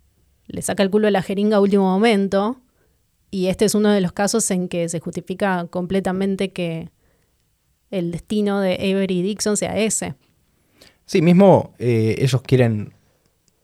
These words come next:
Speaker 2: en este intercambio rescatar a todos los niños,
Speaker 1: Ujú.
Speaker 2: eh, y n-, no es posible.
Speaker 1: Ujú.
Speaker 2: Em,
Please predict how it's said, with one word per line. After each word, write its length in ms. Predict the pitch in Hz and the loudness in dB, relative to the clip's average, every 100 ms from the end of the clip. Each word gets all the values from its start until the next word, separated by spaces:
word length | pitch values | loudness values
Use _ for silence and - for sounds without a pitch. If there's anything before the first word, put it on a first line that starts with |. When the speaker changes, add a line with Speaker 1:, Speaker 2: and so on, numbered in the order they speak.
| _ | _
Speaker 2:
en 160 | 104 104 | -4 -2
este 180 | 104 | 0
intercambio 540 | 113 110 110 123 139 123 | 0 2 2 4 4 4
rescatar 800 | 107 104 - 110 165 127 101 90 - | 2 -4 -2 4 6 6 2 -12 -14
a 100 | 107 | -6
todos 180 | 110 101 | -2 -2
los 120 | 95 | -2
niños, 540 | 101 98 104 139 - - | -4 -4 -4 -6 -10 -10
Speaker 1:
Ujú. 280 | 196 180 208 | -6 -6 -6
Speaker 2:
eh, 600 | - - - 127 110 98 95 _ _ _ - | -8 -12 -12 -14 -16 -18 -20 _ _ _ -12
y 100 | 92 | -10
n-, 260 | 95 98 - _ _ _ _ | -8 -10 -14 _ _ _ _
no 120 | - | -4
es 80 | 135 | -2
posible. 460 | - 113 202 95 - _ _ _ _ - | 0 2 4 4 -2 _ _ _ _ -12
Speaker 1:
Ujú. 280 | 196 196 226 _ _ _ _ _ - | -8 -6 -8 _ _ _ _ _ -8
Speaker 2:
Em, 920 | 127 113 104 98 98 95 95 92 | -2 -2 -2 -4 -6 -8 -10 -12